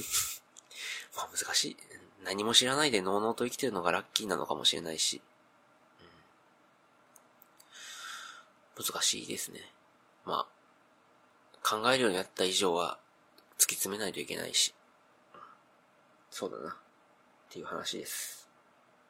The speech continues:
最後つまんない話でごめんなさい。そんな感じです。アマンさん、いつもありがとうございます。ということで。えー、終わりにしますかね。えーっと、何かご意見ご感想ある方は、えー、メールアドレス、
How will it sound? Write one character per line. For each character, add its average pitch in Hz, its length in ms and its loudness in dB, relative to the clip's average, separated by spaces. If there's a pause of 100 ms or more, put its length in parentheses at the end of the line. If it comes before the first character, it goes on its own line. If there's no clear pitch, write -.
(200)
最 - 200 0
後 85 80 -2
つ - 120 0
ま 95 120 4
ん 107 40 4
な 92 80 2
い 90 40 2
話 87 200 0
で 82 60 0
ご 80 80 -2
め 80 80 -4
ん 82 40 -8
な 85 100 -6
さ - 100 -4
い。 - 80 -8
そ - 120 -8
ん 95 40 -6
な 95 80 -2
感 92 140 2
じ 90 60 -10
で 98 60 -10
す。 - 200 -4
ア 101 60 -2
マ 95 100 2
ン - 40 -2
さ - 120 -4
ん、 - 80 -10 (600)
い 98 80 -4
つ - 60 0
も 80 80 -2
あ 82 40 4
り 95 60 6
が 90 80 6
と - 80 -2
う - 40 0
ご 64 40 -4
ざ 58 100 -4
い 55 40 -6
ま - 80 -8
す。 - 60 -4
と - 80 -8
い - 20 -8
う - 20 -10
こ - 80 -8
と - 60 -12
で。 - 140 -10 (880)
え 92 360 -2
ー、 - 40 -10
終 - 80 -6
わ 92 80 -2
り 95 60 -6
に 95 80 -6
し 98 100 0
ま 107 60 2
す - 80 -2
か 113 60 6
ね。 120 140 -2 (580)
え 101 60 -10 (380)
ー - 20 -20
っ - 80 -20
と、 - 140 -10 (240)
何 95 160 0
か 90 100 2
ご 90 140 4
意 - 20 2
見 90 160 0
ご 87 80 0
感 95 180 0
想 98 240 2 (120)
あ 107 80 6
る 104 60 4
方 90 220 4
は、 80 160 0 (180)
え - 360 -10
ー、 - 20 -12
メ 95 120 0
ー - 20 4
ル 92 80 6
ア 87 40 4
ド 82 100 2
レ 76 100 -4
ス、 - 260 -2